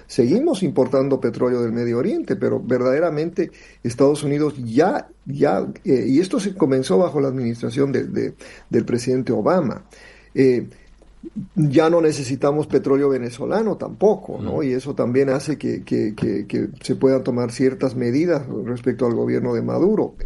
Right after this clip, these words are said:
Speaker 1: según él. Eh, pero, pero sobre todo, ¿no? Eh, eh,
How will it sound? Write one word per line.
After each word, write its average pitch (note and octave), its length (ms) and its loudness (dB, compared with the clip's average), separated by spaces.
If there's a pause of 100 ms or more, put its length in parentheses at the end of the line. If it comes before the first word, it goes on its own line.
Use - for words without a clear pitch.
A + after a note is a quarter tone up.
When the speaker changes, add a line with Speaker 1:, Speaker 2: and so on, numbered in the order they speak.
(140)
Speaker 1:
según B2+ 440 -2
él. F3 260 2 (600)
Eh, B2 300 4 (360)
pero, D#3 360 4
pero D#3 220 4
sobre D#3 340 2
todo, F#3 520 0
¿no? C#3 400 -4
Eh, B2 340 0 (460)
eh, - 160 -6